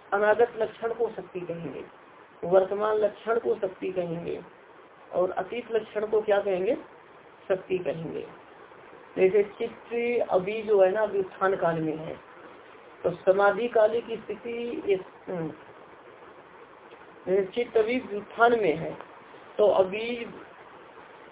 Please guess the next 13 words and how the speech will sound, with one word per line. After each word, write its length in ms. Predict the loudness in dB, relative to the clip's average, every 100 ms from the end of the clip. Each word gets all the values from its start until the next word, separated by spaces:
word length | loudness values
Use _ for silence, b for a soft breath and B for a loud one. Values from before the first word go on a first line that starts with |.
| -20 -20 -20 -20 -14 -6
चित्त 320 | -4 -2 2
जब 160 | 2 2
व्युत्थान, 440 | -2 -2 -2 0
व्युत्थान 600 | -2 0 -2 -2 0 0
में 200 | 2 0
है 540 | 0 0 0 -4 -16 -20 -20 -20 -20 -20 0
तो 240 | 6 6 6
इसमें 320 | 0 -2 2
निरोध 560 | 6 6 6 4 2
की 120 | -8 -10
स्थिति 320 | -12 -14 -4
कैसी 320 | 0 0 0
है? 280 | -4 -4